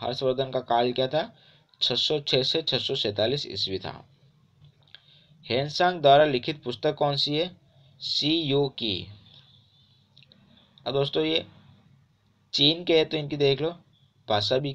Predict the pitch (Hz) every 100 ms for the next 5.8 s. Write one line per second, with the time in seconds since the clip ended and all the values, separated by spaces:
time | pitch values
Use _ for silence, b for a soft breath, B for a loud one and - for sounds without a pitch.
0 | - - 135 139 151 143 139 - 156 -
1 | 110 107 101 98 95 - - b b b
2 | b b _ _ - - - 104 107 -
3 | 170 196 180 160 131 135 - 143 147 143
4 | 139 - 147 139 131 127 120 147 143 -
5 | 101 104 101 104 95 95 -